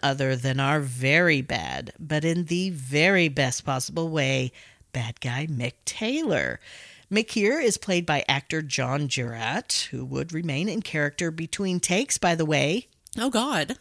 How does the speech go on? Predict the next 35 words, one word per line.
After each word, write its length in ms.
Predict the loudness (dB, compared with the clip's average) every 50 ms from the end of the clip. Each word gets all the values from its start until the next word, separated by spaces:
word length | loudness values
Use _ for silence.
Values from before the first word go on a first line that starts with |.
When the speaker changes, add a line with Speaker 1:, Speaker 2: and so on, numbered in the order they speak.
| -4
Speaker 2:
<laughs> 100 | -2 2
Speaker 1:
Can 200 | 4 6 6 6 6
you 300 | 6 6 6 6 8 8 8
imagine? 500 | 8 8 8 6 6 4 4 2 0 0
Just 220 | 2 4 6 6
be 180 | 6 6 6 4
Speaker 2:
No. 80 | 6 8
Speaker 1:
like, 240 | 8 6 6 4
"Hey, 180 | 2 0 2 2
John, 360 | 4 4 6 6 6 4 2 -2 -10 -16 -6 2
hey, 640 | 6 8 10 10 10 10 10 10 10 10 8 6 4 -2 _ _ _ 2 2 2 2 0 -6 -4
gonna 360 | -2 0 0 0 0 0 -2 -6 -4
make 220 | -2 -2 0 0 0
a 100 | 0 2
hit 220 | 2 2 4 4
on 160 | 2 2 0
a 40 | 0
stick." 320 | -2 0 4 4 2 2 2 -8
<laughs> 1300 | -10 -10 -10 -8 -8 -8 -6 -4 -4 -2 -2 -2 -2 -2 -2 -2 -2 -4 -2 2 2 2 4 4 2 2
Like, 300 | 0 0 2 0 0 2 2
"I 260 | 0 0 0 -2 -2
just 240 | -2 -2 -4 -4 -2
wanna 180 | -2 0 0 0
know 140 | 0 0 0
if 120 | 0 -2
you 80 | -4 -4
wanted 240 | -4 -2 -2 -2 -4
a 60 | -4
Diet 320 | -4 -4 -4 -4 -4 -6
Coke 240 | -4 -6 -4 -4 -4
or 40 | -6
something, 280 | -6 -6 -6 -6 -2 0
man. 220 | 0 0 0 0
It's 100 | -4 -6
cool. 340 | -6 -4 -4 -4 -4 -6 -8